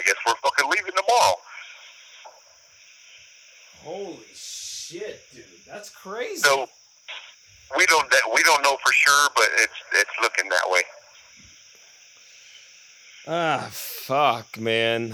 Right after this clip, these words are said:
Speaker 2: that blows.
Speaker 1: Yeah,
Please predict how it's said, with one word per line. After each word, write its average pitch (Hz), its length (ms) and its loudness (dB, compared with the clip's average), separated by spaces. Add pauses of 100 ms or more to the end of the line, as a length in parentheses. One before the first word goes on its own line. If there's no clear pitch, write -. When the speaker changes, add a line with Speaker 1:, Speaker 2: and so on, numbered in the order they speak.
Speaker 2:
that 160 260 -2 (400)
blows. 123 800 -2 (1300)
Speaker 1:
Yeah, 107 320 4